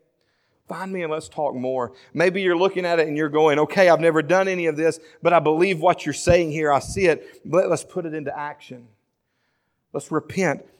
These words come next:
Let's be baptized and let, allow God to fill you up." But then maybe you're one of these lifelong Christians that look at it and you've got parts of it that you've done. Maybe you've not completely repented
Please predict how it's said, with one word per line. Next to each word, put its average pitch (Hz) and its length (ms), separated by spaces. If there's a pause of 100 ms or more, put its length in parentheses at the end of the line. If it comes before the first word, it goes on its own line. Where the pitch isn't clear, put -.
Let's 151 200
be 175 160
baptized 139 760
and 127 100
let, 143 180
allow 135 540
God 131 300
to 120 60
fill 143 280
you 123 200
up." 131 260 (280)
But 156 100
then 190 180
maybe 196 320
you're 180 200
one 180 140
of 175 60
these 160 160
lifelong 165 540
Christians 180 480
that 147 120
look 175 240
at 156 200
it 143 120 (200)
and 147 140
you've 165 140
got 160 240
parts 190 380
of 185 140
it 185 100
that 185 220
you've 165 160
done. 180 320
Maybe 170 240
you've 175 100
not 180 200
completely 185 460
repented 185 600